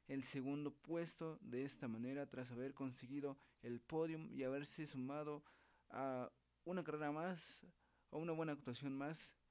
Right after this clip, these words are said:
porque así es, Sergio Pérez terminó segundo en el Gran Premio de Bélgica. Eh, Red Bull, eh, cabe destacar que Red Bull hizo el uno dos con Max Verstappen, eh, segundo, segunda posición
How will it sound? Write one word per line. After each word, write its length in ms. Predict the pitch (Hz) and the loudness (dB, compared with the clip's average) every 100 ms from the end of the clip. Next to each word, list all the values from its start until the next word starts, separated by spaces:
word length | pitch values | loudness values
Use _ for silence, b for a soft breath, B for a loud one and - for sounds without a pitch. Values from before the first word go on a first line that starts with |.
| b b b _ - | b b b _ 0
porque 540 | 160 165 - 156 - | 2 2 2 0 0
así 320 | 123 127 170 | -4 0 4
es, 260 | 208 208 - 160 | 4 4 -8 -12
Sergio 400 | - 170 160 143 | -4 -2 0 2
Pérez 320 | 175 180 175 | 4 4 2
terminó 400 | 143 135 147 - | 0 0 0 -4
segundo 680 | - 147 139 175 190 185 - | -4 0 0 0 0 0 0
en 140 | 151 | 0
el 80 | 135 | 2
Gran 240 | 139 139 135 | 2 0 0
Premio 420 | 143 143 139 135 B B - | 0 2 2 0 B B -4
de 120 | 127 | 0
Bélgica. 560 | 151 175 185 175 175 B B B B B | 0 0 -2 2 2 B B B B B
Eh, 400 | - 139 139 - - - _ _ _ _ | 2 4 4 0 -8 -20 _ _ _ _
Red 220 | - 202 185 | 4 6 6
Bull, 280 | 190 220 - - _ - | 2 2 -4 -16 _ -10
eh, 140 | 120 | -2
cabe 180 | - 147 | 4 6
destacar 500 | 139 127 143 147 147 - - | 4 0 -2 -2 -4 -14 -4
que 120 | 127 | 0
Red 160 | 147 | 0
Bull 320 | 143 147 143 - _ - | 0 -2 -2 -6 _ -10
hizo 300 | 156 151 151 | -6 -2 0
el 100 | 139 | 0
uno 160 | 156 151 | 0 2
dos 280 | 190 220 | 2 0
con 200 | - 135 | -2 2
Max 220 | 127 135 - | 2 2 -2
Verstappen, 640 | 123 - 156 151 156 185 B B B B - | -6 -2 -2 0 -4 -6 B B B B -2
eh, 320 | 123 127 - | 2 2 0
segundo, 540 | 127 156 160 160 147 147 139 | -2 0 2 4 2 0 -4
segunda 300 | 156 160 151 | 0 0 0
posición 640 | 147 131 - 160 156 | -4 -6 0 0 0